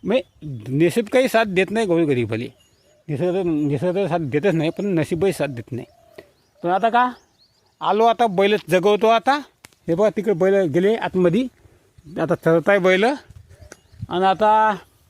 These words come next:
पेरतो आता खात. आता काही हो, आता का करते, आता उपाय नाही राहिला. आता शेतकऱ्याचं जीवन, जीवन म्हणलं ना, असंच राहते. आता खडतर विश्वास नाही राहत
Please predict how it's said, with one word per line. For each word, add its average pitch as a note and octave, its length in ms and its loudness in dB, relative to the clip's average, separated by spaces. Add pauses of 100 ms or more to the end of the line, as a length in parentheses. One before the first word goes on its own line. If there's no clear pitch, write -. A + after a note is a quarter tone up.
(840)
पेरतो G3+ 260 0
आता A3+ 240 2
खात. D3 200 -2
आता - 140 -12
काही F#3 260 0
हो, F#3 180 4
आता F3 260 2
का F#3+ 220 2
करते, G3+ 280 0
आता A3+ 200 0 (100)
उपाय G3+ 320 2
नाही A3+ 160 4
राहिला. G3 320 2
आता F3 160 -6 (560)
शेतकऱ्याचं - 760 -2
जीवन, E3 680 0
जीवन D#3+ 220 0
म्हणलं E3 300 0
ना, F3+ 80 0
असंच E3 320 0
राहते. C3 260 -2
आता C3 220 -10
खडतर E3+ 480 0 (1160)
विश्वास F#3+ 460 0
नाही G#3 180 2
राहत G#3 120 2